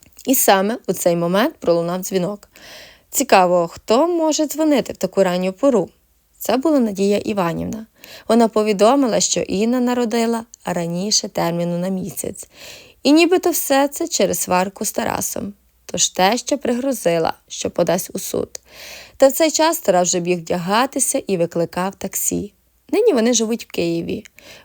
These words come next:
В любові і злагоді виховують донечку Орисю. А про той жахливий випадок вони забули назавжди. Інна таки вчасно усвідомила, що матір тільки псує її щасливе майбутнє.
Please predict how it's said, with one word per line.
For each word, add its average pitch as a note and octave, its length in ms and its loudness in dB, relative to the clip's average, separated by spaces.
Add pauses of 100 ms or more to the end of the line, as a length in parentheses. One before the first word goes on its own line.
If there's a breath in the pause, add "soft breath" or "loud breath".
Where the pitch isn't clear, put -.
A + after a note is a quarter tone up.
В B3 40 -2
любові F#4+ 340 4
і D4+ 140 4
злагоді A3 580 0
виховують E3+ 560 0
донечку G3+ 500 -4
Орисю. F#3 600 -4 (400)
А F3 80 -6
про E3+ 160 -6
той E3+ 200 -2
жахливий E3+ 500 -2
випадок A#3 600 -2 (340 loud breath)
вони A4+ 200 6
забули G#3 420 2
назавжди. - 720 -4 (640 loud breath)
Інна B3 320 2
таки A3 380 -2
вчасно G#3+ 600 -2
усвідомила, F3 800 -2 (220)
що - 280 -2
матір A#3 480 2 (180)
тільки F#3 380 -2
псує E3+ 500 0
її G3 200 -2
щасливе E3+ 540 -2
майбутнє. E3+ 680 -2